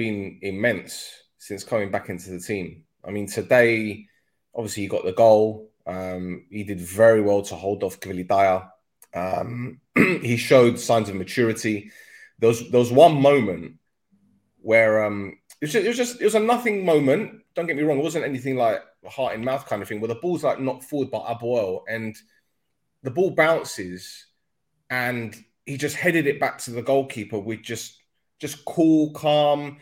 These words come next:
He knew that there was a, there was a forward chasing him. And for me, again, to most, it will be a, it, it's a nothing moment. But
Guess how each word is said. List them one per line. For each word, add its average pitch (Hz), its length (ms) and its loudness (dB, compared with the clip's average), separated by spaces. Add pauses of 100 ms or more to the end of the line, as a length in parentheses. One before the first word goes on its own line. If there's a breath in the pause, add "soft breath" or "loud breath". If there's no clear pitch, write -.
(180 soft breath)
He 123 80 -4
knew 147 140 4
that 131 80 4
there 135 80 0
was 123 120 -4
a, 120 160 -2
there 123 140 -6
was 117 100 -8
a 117 140 -4
forward 123 500 -2 (160)
chasing 120 420 -4
him. 113 220 -6 (440 soft breath)
And 147 140 -4
for 175 140 2
me, 147 520 -2 (180)
again, 127 400 -2 (560)
to - 120 -8
most, 185 320 0
it - 40 -4
will 127 80 -2
be 120 160 -2
a, 113 80 0
it, 110 100 -10
it's 123 300 -8
a 123 40 -4
nothing 127 460 -4
moment. 117 480 -4
But 120 300 0